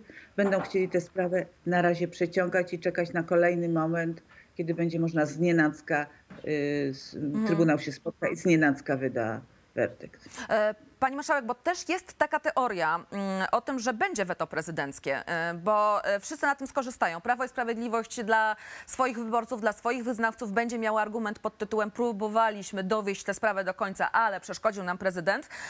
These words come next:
Speaker 2: A prezydent, który kończy już, e, swoją kadencję i wiemy, że już nie będzie mógł jej powtórzyć, e, wzbije się na niepodległość i, mm, e, no, będzie miał w tej chwili taki woal wokół siebie, em, obrońcy, e, wolności słowa i że tak naprawdę to będzie na plus i dla pisu,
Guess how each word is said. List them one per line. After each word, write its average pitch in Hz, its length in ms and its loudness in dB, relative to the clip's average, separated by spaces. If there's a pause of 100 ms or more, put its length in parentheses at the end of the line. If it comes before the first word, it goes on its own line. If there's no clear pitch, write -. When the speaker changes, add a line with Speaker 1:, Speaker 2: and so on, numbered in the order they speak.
(120)
Speaker 2:
A 208 100 4
prezydent, 277 380 0
który 214 220 -4
kończy 311 300 -2
już, 190 260 -4
e, 190 240 2
swoją 202 300 -2
kadencję 185 640 0
i 196 80 -8
wiemy, 202 220 -2
że 202 60 -2
już 196 140 -4
nie 226 80 2
będzie 214 240 0
mógł 180 180 -6
jej 185 80 -2
powtórzyć, 185 720 -2
e, 214 380 2
wzbije 214 460 -2
się 226 100 -8
na 214 100 -2
niepodległość 220 720 -2
i, 220 220 -2 (340)
mm, 208 200 -2
e, 202 280 0
no, 220 120 -2
będzie 233 260 -2
miał 220 240 2 (380)
w 175 160 -10
tej 226 140 0
chwili 220 320 -4 (320)
taki 214 520 -2
woal 233 680 2
wokół 220 380 -2
siebie, 220 500 0 (300)
em, 202 520 0 (260)
obrońcy, 226 520 0
e, 220 280 2
wolności 208 480 -4
słowa 165 360 0
i - 100 -6
że 214 100 -8
tak 233 140 0
naprawdę 247 280 -2
to 240 100 -4
będzie 233 240 -2
na 220 140 0
plus 214 360 -4
i 339 100 -2
dla 339 160 2
pisu, 311 280 -8